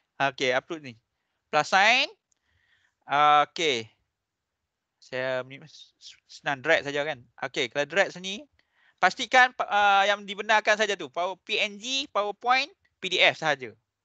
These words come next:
Ah, kalau file lain kena convert dulu lah. Ataupun just link. Okey, apa jadi? Kita tunggu a second. P P T was successful added. Tengok, ah, dia akan jadi, dia pisah slide lah. Dia akan jadi pisah slide.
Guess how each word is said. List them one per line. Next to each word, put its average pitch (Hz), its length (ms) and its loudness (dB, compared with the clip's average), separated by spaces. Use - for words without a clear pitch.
Ah, 127 240 -6
kalau 170 160 0
file 208 240 2
lain 254 160 0
kena 233 160 -8
convert 226 320 -2
dulu 254 80 0
lah. 254 160 0
Ataupun 175 400 -6
just 196 320 2
link. 156 240 -10
Okey, 113 400 -14
apa - 240 -6
jadi? 123 240 -4
Kita 117 220 -14
tunggu 147 160 -10
a 151 160 0
second. 202 480 -4
P 160 160 -10
P 185 80 -10
T 208 240 -6
was 180 240 2
successful 180 400 -4
added. 170 400 4
Tengok, 151 160 0
ah, 185 160 4
dia 147 160 2
akan 151 80 -2
jadi, 156 180 -4
dia 208 160 6
pisah 208 320 0
slide 190 320 0
lah. 202 80 -4
Dia 151 160 -10
akan 147 160 -8
jadi 147 160 -12
pisah 135 320 -18
slide. 120 240 -10